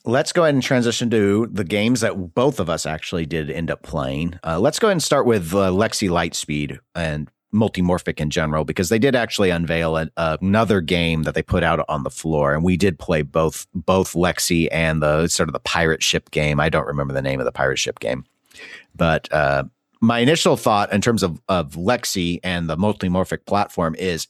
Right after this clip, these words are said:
it has a lot of potential. I maybe built it up too much in my head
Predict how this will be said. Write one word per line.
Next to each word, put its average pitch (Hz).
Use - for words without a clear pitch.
it 117
has 165
a 165
lot 131
of 113
potential. -
I 123
maybe 135
built 131
it 113
up 104
too -
much 117
in 101
my 92
head 113